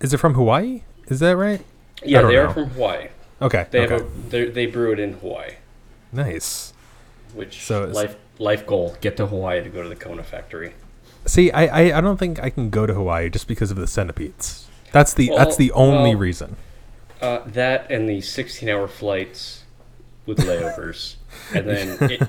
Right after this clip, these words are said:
Speaker 1: <laughs>
Speaker 2: if, if I want half and half for my coffee, it's, like, seventeen dollars for any
Speaker 1: Oh my
Speaker 2: dairy.
Speaker 1: God. Oh, you know what? I heard about that same issue in Alaska. Like, a
Speaker 2: Yep.
Speaker 1: bottle of orange juice is, like, fifteen dollars.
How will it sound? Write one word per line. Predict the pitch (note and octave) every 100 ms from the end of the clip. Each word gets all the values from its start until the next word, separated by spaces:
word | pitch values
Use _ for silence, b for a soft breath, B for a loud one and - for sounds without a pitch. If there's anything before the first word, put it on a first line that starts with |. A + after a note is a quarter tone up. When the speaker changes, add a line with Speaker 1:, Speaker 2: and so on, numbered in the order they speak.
| -
Speaker 1:
<laughs> | B2+
Speaker 2:
if, | G#2+ G#2+ - - - -
if | B2 G2+
I |
want | A#2 A#2+ G#2+ -
half | - B2 A2+
and | G#2
half | G#2 G#2
for |
my | G#2 F2
coffee, | - G2+ F#2 F#2+
it's, | E2+ -
like, | F2+
seventeen | - - - F#2 F#2+ - G2+ F2+
dollars | F2 D#2+ D2+ D#2+ - - - - - - - - B B -
for | -
any | A#2
Speaker 1:
Oh | C3+
my | F2+
Speaker 2:
dairy. | -
Speaker 1:
God. | A2+ A2 E2 - - -
Oh, | C3 D3 D3+ D3+ C#3+ A#2+ A2
you | A#2+
know | E3+
what? | G3
I | D#3
heard | C#3+ G3
about | F#3 F3
that | D#3 B2
same | - G#2+ A#2 A#2+ A2 -
issue | B2 - G2+ F#2 F#2
in | G2 F#2+ F#2 F2+ -
Alaska. | G2+ B2+ D3 - D#2 F2
Like, | G2+ F#2+ - -
a |
Speaker 2:
Yep. | A2
Speaker 1:
bottle | A2+ A#2 A2+
of |
orange | G2 A2 A#2+ F#2+
juice | F2+ F2 G2
is, | F2+
like, | F2+ -
fifteen | - A2 - G#2 F2+
dollars. | G2 D#2+ - - -